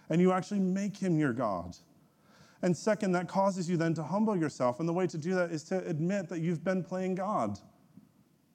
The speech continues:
And playing God has not only caused you to sin in your selfishness, but it's actually a way that you've rejected God's lordship over you.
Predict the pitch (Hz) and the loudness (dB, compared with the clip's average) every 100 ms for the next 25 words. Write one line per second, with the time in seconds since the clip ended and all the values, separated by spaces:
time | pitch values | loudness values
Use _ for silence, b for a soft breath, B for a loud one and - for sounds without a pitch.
0 | _ _ _ _ _ _ _ _ _ _ | _ _ _ _ _ _ _ _ _ _
1 | _ - 175 170 190 196 180 190 170 180 | _ -2 0 2 2 2 4 4 2 2
2 | 185 175 147 - 185 190 165 156 156 139 | 2 2 -2 -2 0 0 2 0 0 -6
3 | - 196 196 165 147 143 - 180 180 160 | -4 0 4 4 4 0 2 2 2 -4
4 | 147 127 - 143 - 170 - 175 151 B | -4 -6 -4 -4 0 -2 0 0 0 B
5 | B B 156 151 175 170 170 151 156 117 | B B 0 4 4 4 0 2 0 2
6 | 175 175 185 151 147 147 135 143 147 175 | 0 0 -2 -2 2 2 2 0 2 0
7 | - 143 147 170 143 120 104 87 | 0 -4 -2 -2 -2 -2 -2 -2